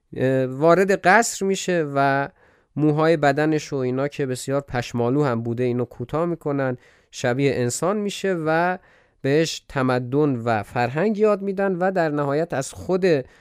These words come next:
مردم اور هم متمدن‌تر می‌شه. گیلگمش با این معاشرت می‌کنه و در نهایت اون خوی سخت و سفتی که داشته فرو می‌ریزه. انکیدو که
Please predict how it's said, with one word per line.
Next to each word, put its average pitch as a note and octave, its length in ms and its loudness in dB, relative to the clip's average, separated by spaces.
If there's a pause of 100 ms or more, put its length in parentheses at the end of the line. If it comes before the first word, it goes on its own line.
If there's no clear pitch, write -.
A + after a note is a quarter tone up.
(180)
مردم C3 400 2
اور D#3+ 260 0
هم F3+ 180 0
متمدن‌تر A#2+ 880 -2
می‌شه. - 280 -10 (480)
گیلگمش G#3 580 6
با E3+ 140 4
این F3+ 140 6
معاشرت D#3+ 680 2
می‌کنه G#3 340 0
و D#3 160 2
در C3+ 140 2
نهایت C#3 480 0
اون F#3 120 2
خوی E3 460 0
سخت - 440 -2
و C#3 40 -4
سفتی E3 420 -6
که B2+ 160 -4
داشته C#3+ 760 0 (560)
فرو C#3+ 400 4
می‌ریزه. G2+ 600 -2 (200)
انکیدو A#3+ 840 8 (1200)
که C3+ 320 4